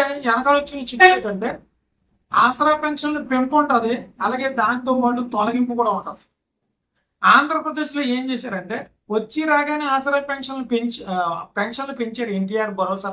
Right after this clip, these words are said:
పెన్షన్లు పెంచిన తర్వాత మెల్లగా ఎంక్వైరీ అని చెప్పి మూడు లక్షల పెన్షన్లు తొలగించడం జరిగింది. ప్రభుత్వం పెంచుతుంది, కానీ డబ్బులు ఏవైతే ఉన్నాయో అవే విడుదల చేస్తుంది. అర్థమైందండి? So మీకు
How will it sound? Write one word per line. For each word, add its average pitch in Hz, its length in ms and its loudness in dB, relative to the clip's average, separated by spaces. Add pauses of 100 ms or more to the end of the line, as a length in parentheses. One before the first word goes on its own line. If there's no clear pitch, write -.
పెన్షన్లు 160 360 -14 (720)
పెంచిన 269 360 6 (100)
తర్వాత 269 320 2 (400)
మెల్లగా 240 340 2 (120)
ఎంక్వైరీ 233 400 2
అని 214 140 -6
చెప్పి 202 200 -4 (160)
మూడు 196 200 0 (100)
లక్షల 208 260 -4 (100)
పెన్షన్లు 190 400 -8
తొలగించడం 180 560 -6
జరిగింది. 147 240 -12 (920)
ప్రభుత్వం 269 400 2 (120)
పెంచుతుంది, 233 560 4 (880)
కానీ 208 280 2 (520)
డబ్బులు 208 340 4
ఏవైతే 240 360 6
ఉన్నాయో 240 220 -2
అవే 202 160 6 (120)
విడుదల 196 320 2
చేస్తుంది. - 300 -14 (440)
అర్థమైందండి? 190 540 -2 (760)
So 202 100 2 (520)
మీకు 196 300 4